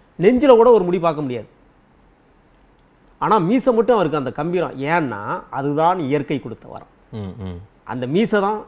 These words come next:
Speaker 1: இன்னைக்கு உலகம் முழுக்க பேசப்பட்டது. சிறு வயதுல அவர் வேட்டைக்கு போகிற போது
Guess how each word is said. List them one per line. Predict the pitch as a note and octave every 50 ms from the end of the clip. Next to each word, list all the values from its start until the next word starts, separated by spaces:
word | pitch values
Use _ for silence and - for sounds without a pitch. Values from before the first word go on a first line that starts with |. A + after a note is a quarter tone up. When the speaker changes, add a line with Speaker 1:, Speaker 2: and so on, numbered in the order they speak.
| - -
Speaker 1:
இன்னைக்கு | - C3 B2 A#2+ G2 A2
உலகம் | G#2+ B2 C3 B2 C#3+ C#3
முழுக்க | C3+ C#3+ C3+ D#3
பேசப்பட்டது. | B2 - A2+ G2+ - G2 - - C#2 - - - _ _ _ _ _ _ _ _ _ _ _ _ _ _ _ _ _ _ _ _ _ _ -
சிறு | G3+ A#3 C#4 C#4
வயதுல | C4+ C4 A3+ G3 G3 G#3+ B3
அவர் | A#3+ G#3+ F3 D#3+
வேட்டைக்கு | F3 F#3+ E3+ G3+ E3+ E3+ D#3
போகிற | D3 D#3+ D3+ D3 C#3+
போது | C3 E3 A#3